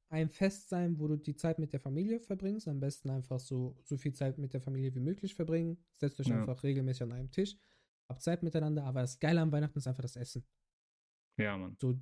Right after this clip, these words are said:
Speaker 1: drei,
Speaker 2: ist halt echt
Speaker 1: drei Tage am Stück vollfressen, Bruder.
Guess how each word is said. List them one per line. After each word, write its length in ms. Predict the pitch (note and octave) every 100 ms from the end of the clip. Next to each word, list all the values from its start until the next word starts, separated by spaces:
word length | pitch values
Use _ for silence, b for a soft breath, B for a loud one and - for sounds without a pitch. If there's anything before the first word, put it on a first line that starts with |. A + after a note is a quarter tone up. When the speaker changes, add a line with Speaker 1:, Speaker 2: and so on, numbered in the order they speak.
| -
Speaker 1:
drei, 300 | - C#3 D#3
Speaker 2:
ist 140 | D#3 A2+
halt 140 | G2
echt 200 | F#2 G2 -
Speaker 1:
drei 320 | C3 D#3+ E3
Tage 640 | D#3+ - - D#3+ D#3 D3+ C3+
am 200 | C#3+ C#3+
Stück 340 | - D#3+ -
vollfressen, 800 | - - D3 - C3 B2+ A#2+ B2
Bruder. 300 | B2+ B2